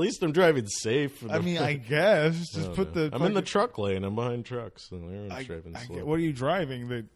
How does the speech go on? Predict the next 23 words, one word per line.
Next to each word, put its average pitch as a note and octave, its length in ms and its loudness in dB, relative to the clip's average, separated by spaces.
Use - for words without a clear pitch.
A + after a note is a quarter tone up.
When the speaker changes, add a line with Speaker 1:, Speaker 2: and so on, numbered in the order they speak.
Speaker 2:
the, B2 200 -2
the A2+ 120 -10
Speaker 1:
A A2+ 60 -6
Speaker 2:
Soul? C#3 280 -2
Speaker 1:
Kia G#2 220 -2
Soul. F2 440 -6
Speaker 2:
<laughs> - 40 8
Speaker 1:
The F#3+ 120 -12
Speaker 2:
You're - 100 -4
going, B3+ 160 2
Speaker 1:
Kia D#3+ 80 2
Speaker 2:
you're, - 80 0
Speaker 1:
Soul's A#2+ 400 -2
great. E2+ 420 -10
Speaker 2:
you're D3 160 -2
getting D#3+ 260 -4
passed A#2+ 600 -2
by, C3 120 -2
like, A2+ 200 -2
truckers, A#2 500 -6
and B2 80 -4
they're A#2 80 -6
just A2+ 140 -8